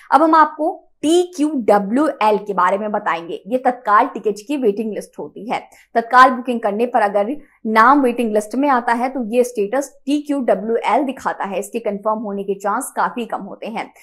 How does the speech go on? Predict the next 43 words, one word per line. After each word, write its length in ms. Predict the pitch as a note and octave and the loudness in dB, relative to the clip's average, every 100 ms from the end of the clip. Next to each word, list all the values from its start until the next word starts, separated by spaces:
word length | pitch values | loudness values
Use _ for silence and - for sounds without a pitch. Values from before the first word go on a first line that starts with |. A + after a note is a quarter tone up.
| - - | -6 2
अब 120 | C#4+ | 4
हम 120 | D#4 | 6
आपको 360 | D4 C#4+ D4+ F4+ - _ | 6 4 -2 -4 -6 _
पीक्यूडब्ल्यूएल 1300 | C#4 E4 D#4+ C#4 C#4 F#4+ - G3 F#3+ A#3 C4 - G3 | -2 0 -2 -6 -6 -8 0 0 0 -2 -2 0 -2
के 160 | - F3+ | -2 -2
बारे 240 | C#3 E3 | -2 -2
में 100 | D3+ | -6
समझाते 480 | - F#3+ F#3 C#3 - | -10 -12 -10 -12 -10
हैं। 240 | G#3 - - | -12 -12 -16
इसका 220 | A3 G3 | -12 -10
मतलब 320 | F3 E3+ A#3 B3+ | -10 -4 -4 -2
है 140 | A3 - | -4 -4
under 240 | - G3 G3+ | -8 -4 -6
pooled 300 | G3+ G#3+ C#4 D4+ | -6 -6 -6 -6
quota 340 | - F#3+ F#3 A#3+ | -6 -6 -2 -2
waiting 340 | D4+ G3+ F3+ C3+ | 0 -4 -4 -10
list। 280 | G#2 - - _ _ - | -12 -14 -20 _ _ -4
जनरल 260 | B3+ B3+ D4 | 2 4 4
वेटिंग 320 | A#3+ A3 A3+ | 2 0 -2
लिस्ट 220 | G#3+ G#3 A3+ | -6 -8 -8
से 180 | C4 C4 C4 | -6 -4 -4
अलग 240 | G3 B3+ | -2 -2
तैयार 260 | C4+ B3 A#3+ | 0 0 0
होती 280 | A#3+ A3 G#3 G#3 | -2 -8 -10 -10
है। 60 | |
इसमें 240 | A3 B3 B3 | -10 -4 -4
ऐसे 240 | A3 B3+ | -2 -4
पैसेंजर्स 720 | C#4+ G3+ G3 G#3 G3+ G#3 B3+ | -2 -2 -4 -8 -6 -4 -4
की 100 | - | -6
जानकारी 480 | G#3+ G3 A3+ F#3 F#3 | -8 -8 -8 -8 -6
होती 280 | G3+ G3 G#3 | -6 -8 -4
है 80 | C4+ | -4
जो 140 | C#4 B3+ | -4 -6
ट्रेन 280 | G#3+ A3+ G#3+ | -4 -4 -2
ओरिजिनेशन 760 | G3+ F#3+ F#3+ G3 G3+ - D4+ | -4 -4 -8 -8 -8 -6 -6
और 240 | - F#3+ F#3 | -2 -4 -2
डेस्टिनेशन 600 | F#3+ - G3 G3 - C4 | -6 -10 -12 -10 -8 -6
के 140 | B3+ | -6
बीच 260 | F#3+ G3+ - | -8 -10 -8
के 120 | G3+ | -10
स्टेशनों 420 | G3+ G3+ - G#3 | -8 -10 -10 -12
के 140 | G#3 F#3+ | -8 -8
बीच 360 | G3+ D#4+ E4 | -4 -4 -4